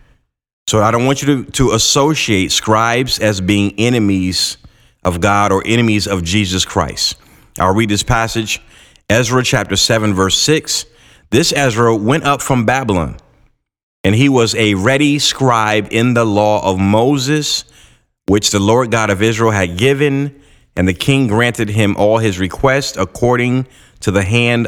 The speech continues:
of the Lord his God upon him." Ezra chapter seven, verse eleven.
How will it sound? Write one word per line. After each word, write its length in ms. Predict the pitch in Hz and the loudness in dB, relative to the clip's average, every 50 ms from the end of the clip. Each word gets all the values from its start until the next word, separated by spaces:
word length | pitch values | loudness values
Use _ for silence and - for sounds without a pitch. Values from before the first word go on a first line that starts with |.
| - - | -2 0
of 340 | 110 127 139 139 131 120 | 2 2 2 0 -2 -2
the 100 | 123 127 | 0 0
Lord 720 | 127 127 120 107 101 92 85 87 87 87 87 87 95 95 - - _ _ _ _ _ | 2 2 2 2 2 2 2 2 2 0 0 -2 -2 -4 -4 -10 _ _ _ _ _
his 240 | - 101 95 87 87 | -2 -2 -2 -2 -2
God 580 | 82 101 101 101 101 98 95 95 101 101 104 - _ _ _ _ _ _ _ | -2 0 0 2 2 0 0 -2 -4 -6 -8 -14 _ _ _ _ _ _ _
upon 400 | - 85 - - 113 113 107 98 | -8 -4 -2 0 0 2 2 0
him." 380 | 87 90 87 76 71 67 67 - - _ _ _ _ _ _ _ _ _ _ _ _ _ - | 0 0 0 0 -2 -4 -6 -10 -16 _ _ _ _ _ _ _ _ _ _ _ _ _ -2
Ezra 360 | 107 110 101 113 120 120 117 | 0 0 2 2 0 0 0
chapter 320 | - - 123 104 - 101 | 0 -2 -2 -2 -2 -4
seven, 420 | - - - 120 110 113 113 113 101 | -4 0 0 0 2 2 0 0 0
verse 280 | 87 98 101 98 - | 0 0 0 0 0
eleven. 540 | 95 90 104 113 120 120 139 139 143 147 | 0 2 2 0 2 0 0 0 0 -2